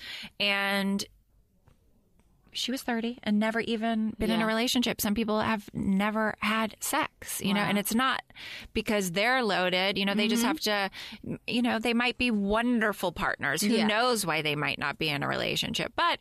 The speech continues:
Speaker 1: you know, if this person has gone from relationship to relationship to relationship to relationship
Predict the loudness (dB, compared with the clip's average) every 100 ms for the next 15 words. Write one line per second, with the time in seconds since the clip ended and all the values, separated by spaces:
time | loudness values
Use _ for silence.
0 | -4 -2 0 0 0 -2 -2 0 0 0
1 | 0 0 0 -2 -2 -4 -2 0 0 0
2 | -2 -4 -4 -2 -2 -2 -4 -4 -2 -2
3 | -2 -2 -4 -4 -6 -2 -2 -2 -2 -2
4 | -2 -6